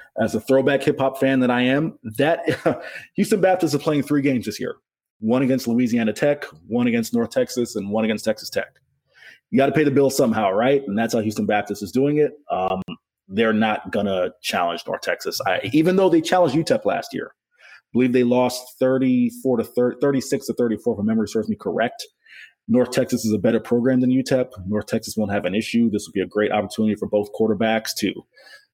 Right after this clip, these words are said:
showcase their skills. Great opportunity for a first-year defensive coordinator, Clint Bowen, to, uh, show what he's gonna do at, uh, at North Texas. So, um, yeah,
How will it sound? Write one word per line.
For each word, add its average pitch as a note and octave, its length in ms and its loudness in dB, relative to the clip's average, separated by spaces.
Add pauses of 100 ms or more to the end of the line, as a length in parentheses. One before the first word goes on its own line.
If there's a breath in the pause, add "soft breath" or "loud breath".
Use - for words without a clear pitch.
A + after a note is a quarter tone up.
(120)
showcase C3 520 0
their C3+ 220 4
skills. F#3+ 580 2
Great B2 160 4
opportunity A#2+ 420 2
for A2+ 380 2
a G2 40 2
first-year B2 400 0
defensive G#2+ 440 -2
coordinator, C3 520 2
Clint A#2 400 -2
Bowen, C3 400 0 (300)
to, B2+ 400 2
uh, A#2 160 4
show C3 180 0
what A2+ 140 0
he's B2+ 160 0
gonna C3 160 2
do C#3+ 260 0
at, C3 200 2
uh, B2+ 240 2
at C3 80 0
North C3+ 180 0
Texas. D3+ 380 -4 (420)
So, G2 480 0
um, D#2+ 380 -6
yeah, G#2 320 -2